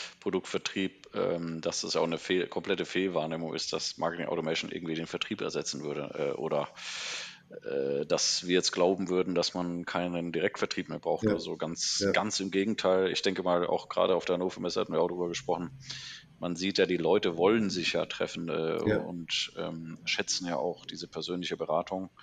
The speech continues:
Speaker 1: Aber, ähm, wie du auch sagst, durch das veränderte Buyer-Verhalten, wenn man in der Research-Phase da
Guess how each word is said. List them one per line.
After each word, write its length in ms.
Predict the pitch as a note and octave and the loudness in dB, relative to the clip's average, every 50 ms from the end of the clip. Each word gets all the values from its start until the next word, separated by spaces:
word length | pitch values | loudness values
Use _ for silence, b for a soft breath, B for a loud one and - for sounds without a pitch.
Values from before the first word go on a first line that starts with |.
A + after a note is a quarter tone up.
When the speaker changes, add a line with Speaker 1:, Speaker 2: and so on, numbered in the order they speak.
| B B B B B B B B B _ _ _ _ - | B B B B B B B B B _ _ _ _ -2
Speaker 1:
Aber, 1000 | - F2+ E2+ F2 E2+ G2 F#2+ F#2 F#2+ F2+ F2 F2 - - F2 F2+ F2 F2 E2+ E2+ | 2 4 4 6 6 6 8 8 8 8 6 4 2 2 2 2 4 4 4 2
ähm, 320 | E2+ E2+ E2+ E2 E2 - _ _ _ _ - - F#2 E2 - _ _ _ _ - | 0 -2 -4 -6 -6 -8 _ _ _ _ -16 -16 -16 -16 -16 _ _ _ _ -18
wie 240 | - - - F2 | -16 -10 -8 -4
du 100 | D#2+ E2+ | -2 0
auch 140 | - F2 F2 | 0 0 0
sagst, 380 | - - F#2 E2 - - - - | 0 0 0 0 0 -4 -6 -4
durch 100 | E2+ - | -4 -4
das 180 | - E2+ E2+ | -4 -4 -4
veränderte 380 | - - - D2+ F2 E2+ F2 E2+ | -2 -2 -2 -2 -2 -2 -2 -2
Buyer-Verhalten, 1040 | - E2+ E2+ E2+ E2+ - - F2 E2+ E2+ E2+ E2+ - F#2 F2 E2+ E2+ E2 E2 D#2+ | 0 2 2 2 2 0 -2 -2 0 0 -2 -2 -2 -4 -6 -4 -4 -6 -6 -2
wenn 120 | D#2+ E2 E2+ | -2 -2 0
man 180 | F2 F2 E2+ | 0 -2 -2
in 100 | F2 E2+ | -2 -2
der 120 | E2 F2+ E2 | -2 0 0
Research-Phase 760 | E2+ F2 E2+ - - E2+ - - - F2 E2+ E2+ D#2+ E2+ E2+ | 0 -2 -2 -2 -2 -4 -4 -4 -2 0 0 0 0 0 -2
da 300 | D2+ D#2+ D#2 D#2+ D#2 - | 0 2 2 2 0 -2